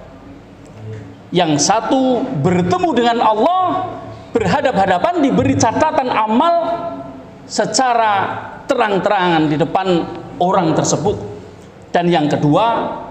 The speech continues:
adalah orang yang catatan amalnya diberi dari arah belakang dan dia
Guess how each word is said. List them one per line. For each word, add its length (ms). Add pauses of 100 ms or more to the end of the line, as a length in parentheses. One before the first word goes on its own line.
(460)
adalah 720 (480)
orang 400
yang 160 (480)
catatan 560
amalnya 720
diberi 560
dari 160
arah 240
belakang 480 (480)
dan 160
dia 560